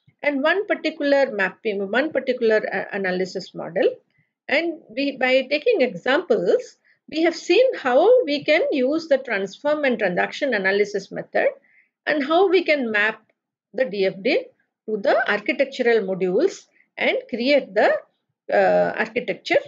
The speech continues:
style for the, uh, for our application.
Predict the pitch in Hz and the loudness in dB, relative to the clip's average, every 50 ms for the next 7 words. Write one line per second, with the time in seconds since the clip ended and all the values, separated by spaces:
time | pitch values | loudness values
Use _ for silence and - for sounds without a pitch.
0 | - _ _ _ _ _ _ - - - - 214 175 190 277 403 - - - _ | -4 _ _ _ _ _ _ -20 -10 -4 -2 0 0 2 2 0 0 -2 -8 _
1 | _ _ _ _ _ _ _ - 202 180 175 165 269 359 605 622 - _ _ _ | _ _ _ _ _ _ _ 0 0 2 2 4 4 4 4 2 0 _ _ _
2 | _ - - 185 180 170 160 156 170 - - 185 175 165 156 165 240 370 539 403 | _ -8 -4 -2 -2 -2 -2 -4 -4 -2 0 0 0 2 0 2 2 2 2 0
3 | - - - 156 - - 143 - - - 170 | -2 -2 -6 -8 -6 -6 -6 -8 -8 -10 -12